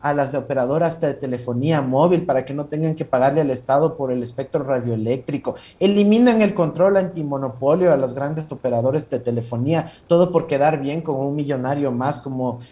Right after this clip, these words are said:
el dueño de una de las operadoras móviles a-, en, en México. Eh, establecen otro tipo de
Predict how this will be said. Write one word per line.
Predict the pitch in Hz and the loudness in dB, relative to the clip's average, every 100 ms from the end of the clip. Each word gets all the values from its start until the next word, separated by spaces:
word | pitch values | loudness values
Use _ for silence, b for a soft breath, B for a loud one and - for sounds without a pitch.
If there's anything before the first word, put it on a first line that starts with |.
| B | B
el | 127 123 | -4 0
dueño | 135 147 135 | 0 0 2
de | 127 | 2
una | 131 143 | 0 0
de | 131 | 0
las | 117 120 | -2 -6
operadoras | 113 113 113 127 127 113 | -6 -2 0 2 0 0
móviles | 117 139 123 107 | -2 0 0 -4
a-, | 101 - - | -6 -10 -8
en, | 113 110 | -6 -6
en | 117 110 | -6 -4
México. | 123 165 139 - 120 - B B | -2 -2 -4 -4 -6 -6 B B
Eh, | 147 147 | 0 2
establecen | 160 185 175 208 208 214 190 | 2 4 4 2 2 0 0
otro | 196 196 | 0 -4
tipo | 196 185 208 196 | -6 0 4 4
de | 170 151 135 | 6 4 2